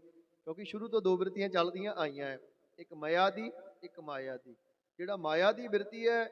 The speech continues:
"ਇਨ ਮਾਇਆ ਜਗਦੀਸ਼ ਗੁਸਾਈ ਤੁਮਰੇ ਚਰਨ ਵਿਸਾਰੇ", ਉਹ ਤੇ ਪ੍ਰਮਾਤਮਾ ਨੂੰ ਭੁੱਲ ਕੇ ਉਹਦੀ ਨਿਗਾਹ ਕੇਵਲ ਧਨ ਤੇ ਦੌਲਤ ਤੇ ਰਹਿੰਦੀ ਹੈ। ਤੇ ਜਿਨ੍ਹਾਂ ਨੂੰ ਮਾਇਆ ਪ੍ਰਾਪਤ ਹੁੰਦੀ ਹੈ,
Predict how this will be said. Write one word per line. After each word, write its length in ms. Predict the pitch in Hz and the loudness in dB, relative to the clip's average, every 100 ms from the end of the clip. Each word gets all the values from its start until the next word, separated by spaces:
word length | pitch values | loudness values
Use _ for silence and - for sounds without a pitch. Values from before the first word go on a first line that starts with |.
| - | -6
"ਇਨ 140 | 247 262 | -8 -2
ਮਾਇਆ 420 | 233 202 214 214 | 4 4 6 4
ਜਗਦੀਸ਼ 640 | 202 196 180 170 220 208 | 4 0 -2 -2 -4 -6
ਗੁਸਾਈ 520 | - 175 - 170 190 190 | -8 -6 2 4 4 -2
ਤੁਮਰੇ 360 | 185 180 185 180 | -8 -6 0 0
ਚਰਨ 500 | 175 - 190 220 233 - _ _ _ _ _ | -2 0 0 0 -6 -12 _ _ _ _ _
ਵਿਸਾਰੇ", 680 | 147 160 175 185 202 196 170 - - _ _ _ - | -10 2 4 4 2 -2 -4 -12 -20 _ _ _ -12
ਉਹ 100 | 202 | -10
ਤੇ 120 | 208 | -10
ਪ੍ਰਮਾਤਮਾ 680 | 202 180 175 175 180 196 190 | -8 0 6 6 6 0 0
ਨੂੰ 160 | 190 | 0
ਭੁੱਲ 260 | 190 170 160 | -2 -2 -2
ਕੇ 420 | - 185 180 180 185 | -2 0 0 0 -4
ਉਹਦੀ 220 | 175 180 | -4 -4
ਨਿਗਾਹ 280 | 156 170 175 | -2 0 0
ਕੇਵਲ 320 | 175 170 170 | -2 -6 -6
ਧਨ 360 | 175 165 156 | 0 0 0
ਤੇ 200 | 165 175 | -6 -10
ਦੌਲਤ 320 | 170 160 175 190 220 | -6 0 0 0 -6
ਤੇ 80 | |
ਰਹਿੰਦੀ 380 | 208 214 226 208 | -8 -8 -6 0
ਹੈ। 180 | 165 127 - _ - _ _ _ _ | 0 -2 -12 _ -20 _ _ _ _
ਤੇ 80 | 190 | -12
ਜਿਨ੍ਹਾਂ 340 | 180 233 240 | -6 0 0
ਨੂੰ 260 | 226 220 214 - | 2 -2 -6 -8
ਮਾਇਆ 280 | 156 185 226 | 2 6 6
ਪ੍ਰਾਪਤ 400 | 233 220 220 233 | 4 0 0 -6
ਹੁੰਦੀ 420 | 196 170 185 202 | -10 -10 -6 0
ਹੈ, 320 | 180 160 156 | 0 0 -6